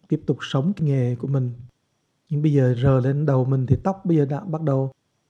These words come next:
thay đổi rồi, nhìn vào gương thì tóc đã bạc rồi. Nhưng mà vẫn đi ngang qua cái tiệm đó thì vẫn thấy cái anh Hideaki vẫn tiếp tục làm cái khung. Nhưng mà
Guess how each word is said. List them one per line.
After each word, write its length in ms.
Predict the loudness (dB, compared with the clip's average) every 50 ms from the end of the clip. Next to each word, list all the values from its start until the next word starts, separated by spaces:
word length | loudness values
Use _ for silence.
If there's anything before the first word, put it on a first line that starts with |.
| _ _ -6
thay 160 | -2 0 2
đổi 200 | 2 2 2 2
rồi, 280 | 2 2 4 4 4 4
nhìn 200 | 4 2 2 2
vào 120 | 2 0
gương 320 | 2 2 2 2 2 2 0
thì 80 | -2
tóc 240 | -2 -4 -6 -6 -4
đã 60 | -2
bạc 240 | 0 0 0 0 -2
rồi. 240 | -4 -6 -6 -6 -8 -12 _ _ _ _ _ _ _ _ _ _ _ _ _ 0
Nhưng 140 | 2 4 4
mà 80 | 4
vẫn 160 | 2 2 0 0
đi 100 | 2 2
ngang 280 | 2 2 2 2 0
qua 140 | 0 0 0
cái 100 | 0 0 2
tiệm 240 | 2 2 2 2 0
đó 200 | 0 -2 -2 0
thì 140 | 0 2
vẫn 200 | 2 4 2 2 0
thấy 260 | -2 0 0 0 0 0
cái 100 | -2 -2
anh 220 | 0 0 0 0 2
Hideaki 760 | 2 4 4 4 4 4 4 2 0 -2 -2 -2 -2 -2 -2
vẫn 160 | -2 -2 -2
tiếp 140 | -2 -2 -2 -2
tục 200 | -2 -4 -2 -2
làm 480 | -2 0 0 2 2 2 0 0 0 -2 -4 _ _ _ _ _ _ _ _ _ _ _
cái 100 | -4 -4
khung. 300 | -2 0 0 0 0 0 -2 -6 -12 _ _ _ _ _ _ _ _ _ _ 2
Nhưng 180 | 6 6 6 6
mà 140 | 6 4